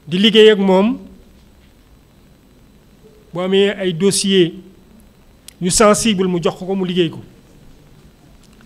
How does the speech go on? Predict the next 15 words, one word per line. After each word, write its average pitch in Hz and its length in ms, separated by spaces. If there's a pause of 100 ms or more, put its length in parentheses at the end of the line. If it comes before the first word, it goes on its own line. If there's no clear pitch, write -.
(1040)
Bi 151 80
mu 175 80
demee 220 240
ba 220 100
mu 220 80
yàgg, 214 240
mu 190 140
ne 202 100
ko, 196 140
"Dame, 170 300 (920)
dama 175 180
bëgg 190 220
liggéey 185 320
ak 160 80
yow." 160 220